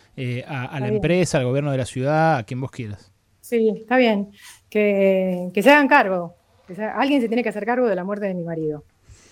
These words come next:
Speaker 2: Esto no es una muerte o no es un accidente de trabajo más. Acá es una muerte totalmente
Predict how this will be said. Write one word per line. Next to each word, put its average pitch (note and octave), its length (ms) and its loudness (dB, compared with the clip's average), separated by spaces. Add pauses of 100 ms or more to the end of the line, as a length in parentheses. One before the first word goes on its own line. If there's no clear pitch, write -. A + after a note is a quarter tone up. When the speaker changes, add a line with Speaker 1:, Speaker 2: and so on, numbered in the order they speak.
(340)
Speaker 2:
Esto G#3 220 -2
no G#3+ 100 2
es A3 140 0
una F#3 160 -4
muerte G3+ 500 2
o F3 240 -2
no F#3+ 80 -4
es G#3 120 -6
un G3 80 -2
accidente G3 320 -4
de F#3 80 0
trabajo F#3+ 360 -2
más. F#3 220 -6
Acá A3+ 140 2
es A#3 100 -4
una A3 120 -2
muerte B3 320 -2
totalmente C4+ 600 -2